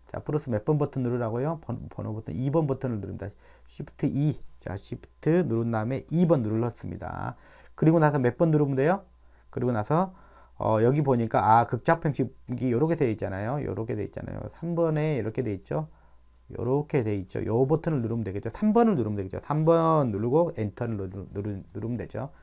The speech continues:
그러면 십오 점 팔칠의 앵글이 얼마냐면 칠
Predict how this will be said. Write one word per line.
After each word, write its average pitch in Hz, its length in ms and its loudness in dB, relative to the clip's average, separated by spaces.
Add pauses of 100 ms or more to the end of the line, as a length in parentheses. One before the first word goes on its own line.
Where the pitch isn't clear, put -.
(320)
그러면 113 120 -8
십오 117 800 -6 (140)
점 180 280 -2 (760)
팔칠의 151 880 -4
앵글이 107 420 -6
얼마냐면 101 440 -10
칠 160 240 -10